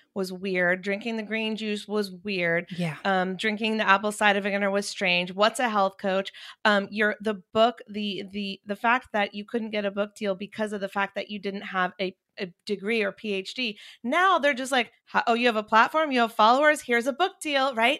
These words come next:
Speaker 1: Everything has changed, but you're on the forefront of this. So it really is fascinating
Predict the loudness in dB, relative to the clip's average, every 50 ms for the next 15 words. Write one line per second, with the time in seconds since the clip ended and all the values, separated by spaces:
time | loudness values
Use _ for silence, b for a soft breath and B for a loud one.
0 | -2 -4 -4 -2 -2 -4 -4 -4 -4 -4 -4 -4 -6 -8 -4 0 0 2 2 2
1 | 0 -2 -4 -6 -10 B B B B B B B -2 2 2 2 2 2 0 -2
2 | -6 -4 -2 0 2 0 0 -2 -2 -2 -2 -2 -2 -4 -4 0 0 0 0 0
3 | -2 -2 -2 -2 0 0 -2 0 0 0 0 -2 -2 -4 0 4 6 6 6 4
4 | 0 -4 -2 -2 -2 -2 -2 -4 -4